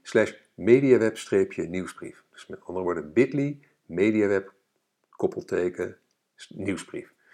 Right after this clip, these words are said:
Je kunt dan bovendien gratis deel één van mijn e-book Online Marketing Checklist en nog een aantal andere fraaie goodies downloaden. En als je met plezier hebt geluisterd en je nog niet bent geabonneerd op deze podcast, abonneer je dan via iTunes of Soundcloud.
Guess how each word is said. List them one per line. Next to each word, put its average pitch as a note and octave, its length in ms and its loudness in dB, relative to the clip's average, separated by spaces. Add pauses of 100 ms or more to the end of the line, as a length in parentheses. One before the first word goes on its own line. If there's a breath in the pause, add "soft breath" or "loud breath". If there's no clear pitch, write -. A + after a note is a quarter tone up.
(180 soft breath)
Je A2 100 -6
kunt E3 180 8
dan C#3+ 120 6
bovendien A2 380 6
gratis A2+ 380 2
deel F2+ 180 -2
één G#2 200 -4
van F#2+ 100 -12
mijn F#2 140 -6
e-book F#2+ 320 -6
Online A2+ 340 0
Marketing G#2 320 -2
Checklist F2+ 380 -4
en F2 100 -10
nog F2 140 -10
een E2 80 -10
aantal E2+ 260 -8
andere F2 300 -8
fraaie F2+ 540 -4
goodies D#2+ 360 -6
downloaden. D#2 520 -4 (600 soft breath)
En A#2 340 -2 (360 soft breath)
als D#3+ 240 10
je D3+ 60 -2
met B2+ 120 2
plezier G2+ 280 0
hebt F#2 160 0
geluisterd E2+ 440 -6 (200)
en G2 100 -4
je F2 140 -2
nog E2+ 180 -8
niet A#2 160 -4
bent G#2+ 180 -2
geabonneerd F2 540 -6
op D#2+ 100 -10
deze D2+ 280 -6
podcast, B2 520 -2 (300)
abonneer G#2 460 6
je A#2+ 60 4
dan G#2+ 160 -2
via F#2+ 320 -2
iTunes C3 360 -6
of - 80 -18
Soundcloud. B2 560 0